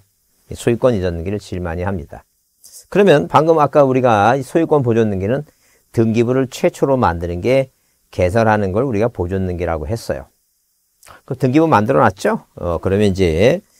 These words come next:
예, 소유권 이전 등기 얘기입니다. 자, 그러면 기본적으로 뭐예요? 무슨 등기도 소유권의 뭐예요? 소유권의, 에, 이전 등기 얘기입니다. 소유권의 이전 등기 얘기예요.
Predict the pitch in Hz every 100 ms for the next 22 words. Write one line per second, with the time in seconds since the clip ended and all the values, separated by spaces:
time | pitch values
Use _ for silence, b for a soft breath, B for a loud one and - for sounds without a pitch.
0 | _ - 85 82 - 135 120 107 98 85
1 | 80 87 104 113 85 107 104 78 - 82
2 | 98 139 151 123 _ - 104 82 - 165
3 | 180 110 170 - _ _ _ _ - 139
4 | 160 160 175 175 147 113 113 120 143 151
5 | 135 139 135 123 - 165 160 156 - 156
6 | 160 156 131 117 95 87 - 151 139 -
7 | 120 113 135 139 127 _ _ _ - 104
8 | 113 110 104 95 87 _ _ - 101 107
9 | 117 117 120 113 104 85 73 80 95 123
10 | 139 143 131 127 - 131 123 131 123 110
11 | 104 101 101 95 80 69 73